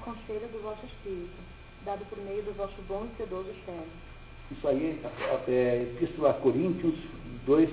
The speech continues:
Speaker 2: ponto oito. Dois, eh, capítulo dois, eh, versículo oitavo, que vai dizer o seguinte.
Speaker 1: Vede, não vos iluda alguém com a filosofia e com miragens, conforme as tradições dos homens e os ensinamentos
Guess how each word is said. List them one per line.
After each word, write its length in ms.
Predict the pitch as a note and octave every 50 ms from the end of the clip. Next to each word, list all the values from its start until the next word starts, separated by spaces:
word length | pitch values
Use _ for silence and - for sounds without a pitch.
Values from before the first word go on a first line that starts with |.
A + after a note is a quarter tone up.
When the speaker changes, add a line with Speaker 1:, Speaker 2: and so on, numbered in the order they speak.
| - -
Speaker 2:
ponto 320 | D3 D3 C3+ - - B2
oito. 320 | A2+ G#2 F#2 - - - - - - - - - - - - -
Dois, 300 | A#2+ C3 D3+ D#3 D3+ -
eh, 280 | - - - B2+ A#2 G#2+
capítulo 440 | - A2 - C#3 B2+ - - A#2 A2+
dois, 300 | G#2+ A#2+ B2+ C3 C#3 C3+ -
eh, 280 | - - - A2+ G#2+ G#2
versículo 340 | - B2+ B2 - A2+ A#2 A2+
oitavo, 320 | A2 - - - - - - - -
que 80 | - A2+
vai 140 | A#2 A2+ A2
dizer 140 | - A#2 A2+
o 40 | G#2 -
seguinte. 320 | - G#2 F#2 F2+ - - - - - - - - - - - - - - - - - - G3
Speaker 1:
Vede, 220 | G3+ A3 A3+ A#3 A3 G#3+
não 120 | A3 A#3 A3
vos 140 | A3 A#3+ B3+ G#3+
iluda 320 | A3 A3 G#3+ A#3 A#3 - A#3
alguém 320 | G#3+ G3+ F3 F#3 F#3+ G#3 A3+ G#3+
com 60 | - G#3+
a 40 |
filosofia 580 | A3 - G#3+ G#3+ G#3+ G3 G#3 - - - - A3+
e 40 | - -
com 100 | A#3+ A#3
miragens, 580 | A#3+ A#3+ G#3 F#3 F3 F3 E3+ E3 E3 E3+ E3+ - - - - - - - - -
conforme 360 | G3+ F#3 - A3 G#3 A3 A3
as 100 | - -
tradições 440 | G#3+ G3+ F#3+ G#3 - - G#3 G3+ G3
dos 180 | G3 G3+ F#3 F#3+
homens 280 | F#3 F3+ F#3+ G#3 G#3+ A3 A3
e 40 | G#3+
os 60 | A3 A3
ensinamentos 400 | G#3+ - G#3 G#3 G3+ G3+ G3+ G3